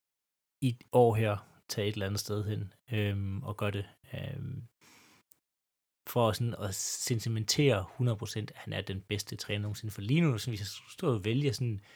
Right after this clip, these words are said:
hvilken træner vil jeg have i en sæson, og jeg vil have Bill Belichick eller Andy Reid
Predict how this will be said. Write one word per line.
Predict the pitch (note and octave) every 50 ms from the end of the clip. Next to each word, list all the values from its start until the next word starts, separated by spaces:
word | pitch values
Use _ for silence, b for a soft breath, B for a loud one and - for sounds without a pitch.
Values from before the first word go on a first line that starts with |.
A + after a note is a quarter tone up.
| B B B B _
hvilken | - A2+ A2 C3+ D#3 D3+ C#3 A2+
træner | - - - A#2 B2 C3
vil | A#2 G#2 G2+
jeg | A2 G#2+ G#2
have | B2 A#2
i | G#2 G#2 -
en | A#2+ B2+ A#2+
sæson, | - - A2 - - G#2+ G#2+ A#2 B2 C3+
og | C3 G#2+
jeg | G#2+ G#2
vil | G2+ G2+
have | G#2 G2+
Bill | G#2+ G2+
Belichick | - - D#3 F#3 F3 - B2+ A2+ -
eller | G#2+ G#2 G2+
Andy | G2+ G2+ G2
Reid | G2 G2+ G#2 A2 B2 C#3